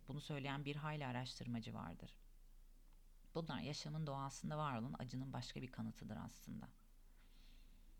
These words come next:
Fiziksel yaralanma ve patolojik hastalıkta, özlem ve depresyona kadar birçok farklı şekilde acı çekmemize rağmen yine de yaşamak için başa çıkma mekanizmalarımız var.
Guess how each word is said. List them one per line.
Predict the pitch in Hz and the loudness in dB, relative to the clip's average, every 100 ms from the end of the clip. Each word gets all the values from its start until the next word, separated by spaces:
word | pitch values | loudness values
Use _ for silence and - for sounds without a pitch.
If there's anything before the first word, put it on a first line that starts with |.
| - - - - - - | -14 -14 -16 -16 -14 -8
Fiziksel | - 135 135 - 190 220 | -4 -2 -2 2 6 6
yaralanma | 156 - 107 107 107 123 - - - - - - - | 6 4 2 2 4 4 0 -4 -14 -14 -14 -12 0
ve | 120 117 - - - - - | 4 4 0 -4 -14 -12 -4
patolojik | 156 156 160 175 165 | 2 6 6 6 4
hastalıkta, | 127 - 113 - - - - - - - - - | 0 0 -2 -4 -4 -4 -4 -12 -14 -14 -16 0
özlem | 131 117 151 170 | 2 4 4 4
ve | 160 | 2
depresyona | 151 151 - 156 165 | 2 2 2 2 2
kadar | 160 135 135 | 2 2 0
birçok | 190 - 214 - | 0 2 2 2
farklı | 147 135 - | -2 0 -2
şekilde | - 127 - - 123 | -2 -2 -4 2 2
acı | - 165 | 2 0
çekmemize | 175 - 131 127 143 135 | -2 2 2 2 2 0
rağmen | 92 92 185 196 - - - - - - - - - | 0 0 -2 -2 -8 -14 -14 -12 -14 -14 -14 -14 8
yine | 226 233 160 | 12 12 12
de | |
yaşamak | 139 143 180 196 131 | 6 6 6 6 4
için | - 185 | 4 4
başa | 143 180 | 6 4
çıkma | 175 160 160 | 2 0 2
mekanizmalarımız | 151 127 147 135 123 127 120 110 104 - | 2 2 2 2 4 6 6 2 -2 -2
var. | 92 | -4